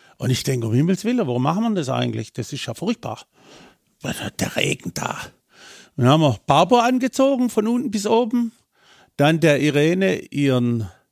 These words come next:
Prinz Heinrich Mantel drüber. Das ist ein, da hab ich ein Replika machen lassen von dem Fahrermantel vom Prinz Heinrich, war der Bruder vom deutschen Kaiser. Der hat keinen Reißverschluss und nix, sondern den schlupft schon unten rein.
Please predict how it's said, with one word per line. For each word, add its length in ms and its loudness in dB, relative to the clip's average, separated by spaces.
Prinz 260 0
Heinrich 380 2
Mantel 320 0
drüber. 400 0
Das 220 -4
ist 180 -2
ein, 160 -2
da 260 -2
hab 180 0
ich 140 -2
ein 60 2
Replika 420 0
machen 280 2
lassen 300 0
von 300 -2
dem 280 -2
Fahrermantel 680 4
vom 220 0
Prinz 280 0
Heinrich, 420 0
war 140 2
der 60 -2
Bruder 340 0
vom 180 -2
deutschen 340 0
Kaiser. 400 -2
Der 120 0
hat 120 -4
keinen 160 2
Reißverschluss 600 0
und 120 2
nix, 260 -4
sondern 320 0
den 160 -4
schlupft 320 -4
schon 160 0
unten 240 2
rein. 300 4